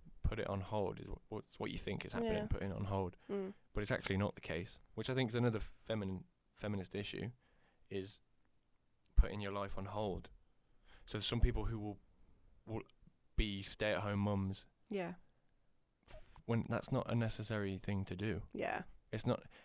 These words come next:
Speaker 1: like, you have to have a thing other than being a mum.
Speaker 2: Yeah.
Speaker 1: It can be something
Speaker 2: Yeah.
Speaker 1: you just do part-time, like, you can just knit
Speaker 2: Yeah,
Speaker 1: while
Speaker 2: yeah.
Speaker 1: you're a stay-at-home mum.
Speaker 2: But
Speaker 1: That's
Speaker 2: you
Speaker 1: cool, you've got
Speaker 2: think
Speaker 1: something, but your thing can't be,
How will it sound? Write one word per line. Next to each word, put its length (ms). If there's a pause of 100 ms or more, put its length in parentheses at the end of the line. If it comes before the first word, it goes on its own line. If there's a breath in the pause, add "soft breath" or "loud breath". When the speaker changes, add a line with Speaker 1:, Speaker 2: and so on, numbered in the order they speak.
(120 soft breath)
Speaker 1:
like, 140
you 120
have 200
to 80
have 300 (320)
a 80
thing 540 (500)
other 260
than 360 (220)
being 220
a 60
mum. 200
Speaker 2:
Yeah. 160 (560 soft breath)
Speaker 1:
It 120
can 140
be 80
something 220
Speaker 2:
Yeah. 80
Speaker 1:
you 60
just 200
do 100
part-time, 460
like, 100
you 60
can 120
just 120
knit 280 (320)
Speaker 2:
Yeah, 200
Speaker 1:
while 80
Speaker 2:
yeah. 80
Speaker 1:
you're 80
a 40
stay-at-home 480
mum. 240 (160 soft breath)
Speaker 2:
But 80
Speaker 1:
That's 80
Speaker 2:
you 60
Speaker 1:
cool, 120
you've 140
got 80
Speaker 2:
think 80
Speaker 1:
something, 360
but 140
your 160
thing 340
can't 300
be, 240